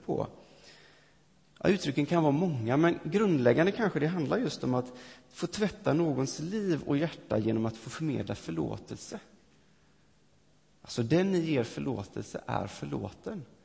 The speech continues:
Han ger den auktoriteten till oss som kristna, till oss som för-, församling och gemenskap.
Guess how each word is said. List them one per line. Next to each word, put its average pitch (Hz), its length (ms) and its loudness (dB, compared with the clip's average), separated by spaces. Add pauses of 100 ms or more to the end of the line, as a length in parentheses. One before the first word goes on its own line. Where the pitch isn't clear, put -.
(300)
Han 135 200 4
ger 185 220 4
den 175 140 4
auktoriteten 120 680 -2
till - 180 -10
oss - 380 -6
som - 200 -8
kristna, - 520 -10
till - 160 -14
oss - 380 -12
som 110 200 -6
för-, - 240 -12 (120)
församling 101 460 -2
och 104 80 -2
gemenskap. 107 640 -8